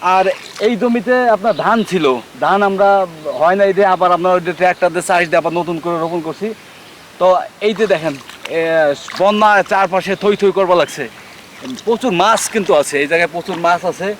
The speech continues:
আপনার আলাদায়। আহ, অনেকে মাছ মারে, আর মাছ মারার লোকজন যদি রা-, এই ধানের মধ্যে ঢোকে, তাহলে একটা ক্ষতি হয়। তো আমরা বলবো যে যারা আপনারা মাছ মারেন রাত্রে, আহ, দয়া করে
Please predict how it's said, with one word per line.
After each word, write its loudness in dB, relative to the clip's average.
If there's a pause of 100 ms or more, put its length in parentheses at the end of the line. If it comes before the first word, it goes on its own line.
(300)
আপনার -2
আলাদায়। 2 (460)
আহ, -2 (160)
অনেকে -4
মাছ 0
মারে, 2
আর 2
মাছ 2
মারার 2
লোকজন 0
যদি 4
রা-, 2 (240)
এই -2
ধানের 0
মধ্যে -2
ঢোকে, 0
তাহলে 2
একটা 0
ক্ষতি -6
হয়। 2 (320)
তো -4
আমরা 4 (140)
বলবো -2
যে -6
যারা 2
আপনারা 0
মাছ 0
মারেন 0
রাত্রে, -2 (420)
আহ, 0
দয়া 2
করে 0